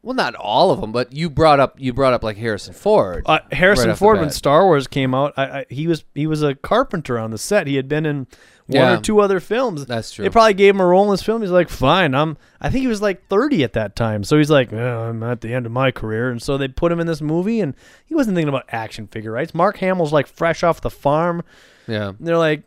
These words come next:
Speaker 2: you know, "You put me in a movie. I can't wait 'cause this is gonna be great 'cause I'm gonna be in, I'm gonna be a movie
Speaker 1: And you know
Speaker 2: star
Speaker 1: what?
Speaker 2: now."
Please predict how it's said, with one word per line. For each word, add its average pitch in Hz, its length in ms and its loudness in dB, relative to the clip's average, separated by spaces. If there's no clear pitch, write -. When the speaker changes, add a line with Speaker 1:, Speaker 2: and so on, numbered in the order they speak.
Speaker 2:
you 185 160 -4
know, 151 400 -2
"You 165 240 -10
put 175 240 -2
me 226 100 -2
in 226 80 2
a 220 40 0
movie. 220 320 2
I 131 160 0
can't 170 260 -2
wait 202 220 -2
'cause 135 120 -6
this 151 80 -6
is 160 100 -8
gonna 170 140 -2
be 170 120 0
great 151 340 -2
'cause 117 580 -12
I'm 127 300 -8
gonna 147 160 -6
be 143 320 -6
in, 185 240 -4
I'm 170 120 -4
gonna 220 120 -2
be 262 140 -2
a 254 40 2
movie 262 320 0
Speaker 1:
And 196 100 -2
you 220 80 2
know 240 140 6
Speaker 2:
star 254 80 8
Speaker 1:
what? 254 80 4
Speaker 2:
now." 143 120 2